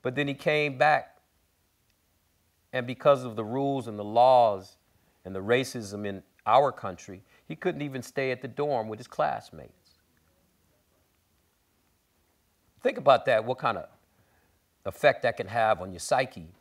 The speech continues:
You go over here and, as history would write it, you help in your part save the world. But then you come home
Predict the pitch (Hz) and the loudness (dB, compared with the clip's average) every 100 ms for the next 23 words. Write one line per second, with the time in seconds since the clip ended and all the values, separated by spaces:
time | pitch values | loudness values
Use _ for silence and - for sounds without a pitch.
0 | _ _ _ - 143 165 160 151 135 160 | _ _ _ -12 -8 2 4 4 0 0
1 | 156 123 104 90 _ _ _ _ _ _ | 0 0 -4 -10 _ _ _ _ _ _
2 | _ _ _ _ _ _ _ _ _ - | _ _ _ _ _ _ _ _ _ -6
3 | 117 165 151 147 123 120 113 135 123 110 | -4 -2 -4 -4 -4 -2 4 6 4 -2
4 | 123 127 _ _ _ - 160 151 - _ | -10 -12 _ _ _ -2 0 0 -6 _
5 | _ _ _ _ _ _ _ _ _ _ | _ _ _ _ _ _ _ _ _ _
6 | _ _ _ - 113 143 143 - 135 113 | _ _ _ -14 -6 -2 -2 2 4 4
7 | - - 139 131 123 123 147 110 - _ | -2 -6 -4 -2 -4 -2 0 0 -4 _
8 | _ _ _ _ _ _ _ _ _ _ | _ _ _ _ _ _ _ _ _ _
9 | 113 104 123 127 - 117 117 147 135 107 | -10 -6 -4 -4 0 -2 2 2 4 0